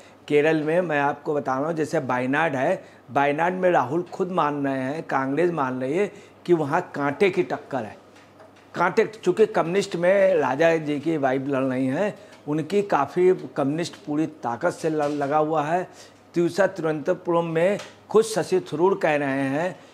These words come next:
कि मैं बड़ी एक इस समय संघर्ष में हूँ, कांग्रेस भी मान रही है। तो तमाम सीटें ऐसी है कि इसमें वास्तव में ज़बरदस्त फाइट है। कुल मिलाकर भाजपा की मजबूती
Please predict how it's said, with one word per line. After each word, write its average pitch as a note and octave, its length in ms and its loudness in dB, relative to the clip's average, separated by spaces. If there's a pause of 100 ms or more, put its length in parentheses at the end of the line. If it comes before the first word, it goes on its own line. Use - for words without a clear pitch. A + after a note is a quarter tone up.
(160)
कि D#3 120 2
मैं D3 300 0
बड़ी C#3+ 220 2
एक D3+ 160 -4
इस C#3 160 -8
समय C#3 180 0
संघर्ष C3+ 520 -4
में D3+ 120 -4
हूँ, C#3+ 220 -4
कांग्रेस C3+ 540 -2
भी C#3+ 80 -4
मान B2+ 320 -4
रही B2+ 180 -4
है। E3 240 -4 (360)
तो F#3 100 0
तमाम F#3 420 2
सीटें G3+ 320 2
ऐसी F3+ 400 2
है D#3+ 400 0 (280)
कि F3 120 2
इसमें F3 560 0
वास्तव D3 480 0
में E3 400 0 (340)
ज़बरदस्त D3+ 640 2
फाइट D3 300 0
है। F3+ 140 2
कुल F#3 340 -4
मिलाकर D3 440 0
भाजपा B2+ 500 -4
की D3+ 160 -8
मजबूती B2+ 760 -4